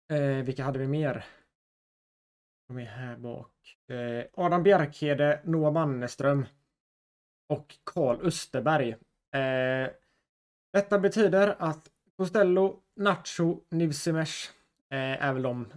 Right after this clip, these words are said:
ja, tre bästa spelarna som tyvärr inte kommer kunna vara med i elvan. Eh, eller i truppen till Europa League. Eh, vilket, eh, det gör lite ont, men Nacho kommer lämna. Nivsimesh är fortfarande en ungdomsspelare, så jag tror han kommer vara okej med det. Och Rankin Costello har ju blivit ersatt utav,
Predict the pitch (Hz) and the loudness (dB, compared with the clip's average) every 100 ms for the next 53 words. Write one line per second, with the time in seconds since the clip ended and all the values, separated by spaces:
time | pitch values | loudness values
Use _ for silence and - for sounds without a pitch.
0 | - - 123 113 - _ 165 147 131 147 | -20 -10 -6 -6 -10 _ -2 0 2 0
1 | - 127 135 123 123 139 151 160 160 165 | -2 -6 -4 -4 -6 -8 -2 0 0 -2
2 | 147 151 - 151 - 143 151 147 156 151 | 0 0 0 -2 -4 -4 -2 0 0 0
3 | 151 139 117 123 - - _ _ _ _ | 2 0 -2 -8 -14 -20 _ _ _ _
4 | _ - 135 135 165 156 151 156 156 - | _ -8 -4 0 2 2 2 0 -2 2
5 | 151 143 - _ - 190 156 117 - _ | 2 2 -2 _ 0 4 4 2 -8 _
6 | _ _ _ _ - 180 151 151 143 123 | _ _ _ _ -6 0 0 2 2 0
7 | 120 139 143 139 165 175 196 185 208 190 | -4 -4 2 4 4 2 0 0 2 4
8 | 185 - _ _ _ _ _ _ _ _ | 4 2 _ _ _ _ _ _ _ _
9 | _ _ _ 214 202 202 196 208 202 196 | _ _ _ 4 6 6 4 4 0 0
10 | 202 190 - 196 202 185 190 170 143 160 | 0 0 -2 -2 0 2 2 0 0 -2
11 | 165 165 170 151 170 170 170 175 160 170 | -2 -4 -4 -2 -2 0 -2 -4 -6 -4
12 | 160 165 160 139 139 139 139 143 151 151 | -2 0 0 0 -2 -2 -2 -2 -4 -4
13 | 147 139 135 135 143 147 151 135 131 143 | -6 -4 -4 -4 -4 -4 -4 -4 -2 -2
14 | 143 143 143 135 135 147 127 127 139 127 | -2 -2 -4 -8 -4 -2 -2 0 0 -2
15 | 117 131 143 131 - 127 - 131 - 127 | -4 -6 -2 -4 -4 -8 -6 -6 -4 -6